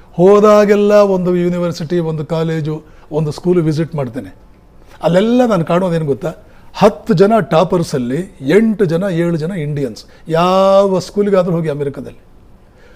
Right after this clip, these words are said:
ಅಮೆರಿಕದಲ್ಲಿ ಇಂಗ್ಲೆಂಡಿನ ಹುಡುಗರಿಲ್ಲ, ಜರ್ಮನಿ ಹುಡುಗರಿಲ್ಲ, ಜಾಪನೀಸ್ ಇಲ್ಲ, ಇಟಾಲಿಯನ್ಸ್ ಇಲ್ಲ.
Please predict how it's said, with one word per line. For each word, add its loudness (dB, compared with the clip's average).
ಅಮೆರಿಕದಲ್ಲಿ 0
ಇಂಗ್ಲೆಂಡಿನ 0
ಹುಡುಗರಿಲ್ಲ, 0
ಜರ್ಮನಿ 2
ಹುಡುಗರಿಲ್ಲ, 4
ಜಾಪನೀಸ್ 2
ಇಲ್ಲ, -4
ಇಟಾಲಿಯನ್ಸ್ -2
ಇಲ್ಲ. -6